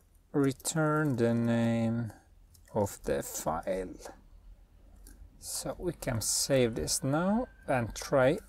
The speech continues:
to see if this would work. Can you generate a futuristic image of a robot and insert it into the hero section?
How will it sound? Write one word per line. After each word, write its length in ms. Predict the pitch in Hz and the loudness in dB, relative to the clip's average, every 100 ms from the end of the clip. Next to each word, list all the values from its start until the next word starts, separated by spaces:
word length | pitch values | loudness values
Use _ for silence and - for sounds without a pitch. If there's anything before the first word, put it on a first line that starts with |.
| - | -6
to 120 | - | -2
see 240 | 120 - 120 | 0 0 0
if 120 | 113 | 0
this 220 | 123 107 | -2 -4
would 180 | 160 135 | -4 -2
work. 380 | 127 156 240 - - - - - - - - | 6 6 6 -2 -14 -14 -14 -18 -20 -20 -20
Can 300 | - 156 143 | -8 -2 0
you 360 | 135 131 131 123 - - - - - - - - | 2 4 2 0 -8 -20 -20 -20 -20 -20 -20 -14
generate 720 | - 139 127 117 113 113 117 113 - - | -2 2 4 6 6 6 4 2 -4 -4
a 400 | 127 117 110 127 | 0 2 2 0
futuristic 1800 | - - - 123 113 - - 120 113 117 113 120 - - - - 110 104 - - | -4 -16 -6 -4 -4 -8 -4 0 2 4 2 0 -2 -4 -4 -4 -2 -2 -4 -4
image 520 | 127 113 113 120 123 | -2 0 0 0 -4
of 220 | 320 131 - | -6 -8 -8
a 40 | 143 | -8
robot 960 | 131 127 139 151 139 143 147 143 - 302 | -4 2 6 6 6 4 4 2 -2 -2
and 220 | 131 135 - | 0 -2 -2
insert 800 | 143 123 - - 117 117 - - - | -2 -2 -2 0 2 2 -4 -12 -4
it 200 | 139 131 - - - - | -2 -2 -6 -20 -20 -10
into 500 | 135 120 107 - 123 | -4 -4 -4 -6 -4
the 360 | 104 110 107 104 - - - _ _ _ - _ - - | -2 0 2 0 -6 -20 -20 _ _ _ -20 _ -20 -14
hero 640 | - 117 104 101 101 120 - | -2 2 4 6 4 4 0
section? 800 | - - - - - - 120 | 0 2 0 -6 -6 -4 -6